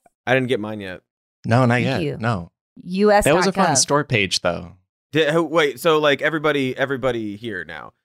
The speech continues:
Speaker 1: who, when did you order them?
Speaker 3: The day
Speaker 1: Was it
Speaker 3: that
Speaker 1: the
Speaker 3: they
Speaker 1: day,
Speaker 3: said
Speaker 1: the
Speaker 3: you
Speaker 1: day
Speaker 3: can order
Speaker 1: the
Speaker 3: it.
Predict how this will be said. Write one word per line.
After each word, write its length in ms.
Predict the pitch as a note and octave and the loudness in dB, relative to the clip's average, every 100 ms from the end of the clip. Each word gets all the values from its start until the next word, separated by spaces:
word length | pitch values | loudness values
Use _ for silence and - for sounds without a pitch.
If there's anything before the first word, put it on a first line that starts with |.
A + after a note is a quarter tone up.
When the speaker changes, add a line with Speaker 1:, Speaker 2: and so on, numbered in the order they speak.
| _ - | _ -10
Speaker 1:
who, 80 | A2+ | -2
when 200 | C3 C#3 | 0 0
did 140 | C3+ | -2
you 140 | B2 | -6
order 260 | F#2+ A#2 G2 | -6 -6 -8
them? 240 | B1+ G1+ _ _ _ _ _ F#3 | -14 -20 _ _ _ _ _ -2
Speaker 3:
The 100 | G3+ | 2
day 140 | G#3 F#3+ | 4 4
Speaker 1:
Was 80 | |
it 20 | E3+ | 4
Speaker 3:
that 40 | |
Speaker 1:
the 40 | D#3+ | 2
Speaker 3:
they 100 | D#3 | 0
Speaker 1:
day, 80 | D#3+ | 0
Speaker 3:
said 120 | D3+ | 0
Speaker 1:
the 40 | |
Speaker 3:
you 60 | C#3+ | 0
Speaker 1:
day 80 | - | -2
Speaker 3:
can 40 | - | 0
order 260 | D#3+ C3+ | 0 0
Speaker 1:
the 40 | B2+ | -2
Speaker 3:
it. 100 | - | -6